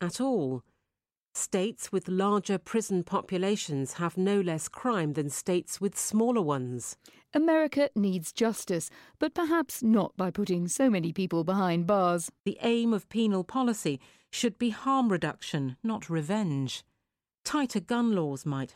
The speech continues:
Speaker 1: help, because guns can turn drunken quarrels into murders. Alas, that is politically improbable for now.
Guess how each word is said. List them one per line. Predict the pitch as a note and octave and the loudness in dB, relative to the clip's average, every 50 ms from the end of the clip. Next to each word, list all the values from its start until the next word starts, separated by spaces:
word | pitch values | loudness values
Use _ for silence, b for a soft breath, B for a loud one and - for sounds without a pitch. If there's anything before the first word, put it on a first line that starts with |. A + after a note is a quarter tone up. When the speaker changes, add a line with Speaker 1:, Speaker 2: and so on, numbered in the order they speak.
| - _ | -10 _
Speaker 1:
help, | A#3+ A3+ F3 - - b b b b b b b | -4 -4 -4 -4 -6 b b b b b b b
because | A3 G#3+ - A#3+ A#3 F#3 | -8 -2 0 0 0 0
guns | F3+ - A#3+ A#3 B3 B3+ C4 B3 - | -2 -4 -2 -2 0 0 -2 -4 -2
can | - C#4 C4 | -2 -2 -2
turn | A#3+ - B3 A#3 A3 G#3+ G3+ F#3+ | 0 0 0 0 2 2 0 0
drunken | E3 E3+ G3 G#3 G#3+ G#3 - G#3 G3 F#3+ | 0 0 0 2 0 0 0 0 0 0
quarrels | - - - B3 B3 A3 F#3 D#3+ D3+ D3 C#3+ - | -2 -4 -2 0 0 2 2 0 0 -2 -4 -2
into | - E3+ D3+ - - D3+ | -2 -2 -2 -2 -4 -2
murders. | D#3 E3+ F#3+ G3+ G3+ G3 E3+ D3+ C3+ C3+ A#2+ - b b b b b b b b b b _ _ - | -2 0 0 2 0 0 0 -2 -2 -2 -6 -8 b b b b b b b b b b _ _ -2
Alas, | F#3 F#3+ F#3 F#3 F#3 G3 G3 - - | 0 2 2 2 2 0 0 -2 -2
that | - F#3+ F#3 F#3 F#3+ | -2 -4 -4 -4 -4
is | F3+ - | -6 -6
politically | - - G3+ F#3+ G3+ G#3+ A3 G#3 - F#3+ - - F3 D#3+ D3 - | -4 -2 -2 0 0 0 -2 -2 -6 -8 -6 -4 -4 -4 -4 -2
improbable | - F#3+ F#3+ F3+ - - B3 B3 A3 G#3 G3 D#3 D3+ D3+ C#3 B2+ | 0 0 0 -2 -4 -4 -2 0 0 0 -2 -2 -2 -2 -2 -4
for | - - D3+ D3 | -4 -4 -4 -2
now. | D3 E3+ G3+ G#3+ G3 E3 C#3+ C3+ C3+ B2 | 0 0 0 0 0 0 0 -2 -2 -4